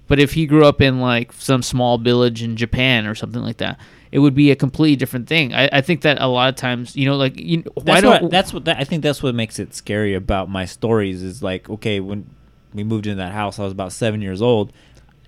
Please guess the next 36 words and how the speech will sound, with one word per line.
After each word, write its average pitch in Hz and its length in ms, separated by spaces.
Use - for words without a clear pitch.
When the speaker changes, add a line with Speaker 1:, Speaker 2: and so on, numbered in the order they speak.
Speaker 2:
If 123 240
I 127 100
saw, 127 220
if 110 260
I 123 460
would 113 300
have 110 100
saw 110 200
the 101 100
demons 113 400
that 104 200
I 101 440
was 98 200
grew 110 340
up 139 280
t-, - 80
or 110 140
groomed 135 640
to 98 120
see, 87 340
it 117 100
would 117 180
have 107 100
been, 110 220
like, 101 200
little 107 300
men 104 340
in 92 200
red 92 240
pajamas 82 480
and 85 100
whatnot. 76 380
But 87 160
what 95 180
I 127 220
saw 87 460